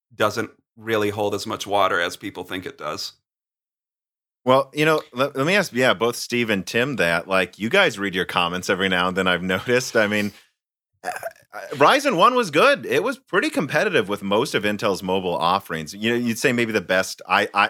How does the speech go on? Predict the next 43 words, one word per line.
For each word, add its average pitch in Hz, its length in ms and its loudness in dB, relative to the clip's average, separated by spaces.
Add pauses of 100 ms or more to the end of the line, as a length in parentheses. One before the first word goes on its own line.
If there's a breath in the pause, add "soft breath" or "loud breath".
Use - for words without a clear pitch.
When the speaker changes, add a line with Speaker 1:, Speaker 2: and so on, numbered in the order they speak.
Speaker 2:
I 95 40 -4
mean, 92 220 -6
correct 95 300 0
me 87 80 -10
if 80 100 -10
you 90 80 -16
disagree, 80 760 -6
but 76 280 -4
I, 92 160 -2
I 110 140 2
would 107 140 -4
say 90 280 -4 (160)
the 98 80 -6
best 101 440 -2
Intel 87 360 -8
chips - 240 -14
maybe 87 340 -4
were 82 120 -2
better 82 220 -6
than 82 140 -6
the 80 60 -6
best 80 260 -6
Ryzen 78 300 -8
one 80 180 -8
chips - 260 -12
in 73 100 -20
laptops, 76 540 -10
but 73 220 -8 (200 soft breath)
A - 40 -6
M 262 160 -2
D 311 80 0
was 175 160 -2
really 151 300 2
competitive. 95 580 -2
Even, 98 400 -4 (360)
I 131 140 4
think, 220 200 -2
with 101 160 -8
Ryzen 92 340 0
one 92 200 -4
in 92 120 -6
laptops, 80 540 -6
that, 82 160 -2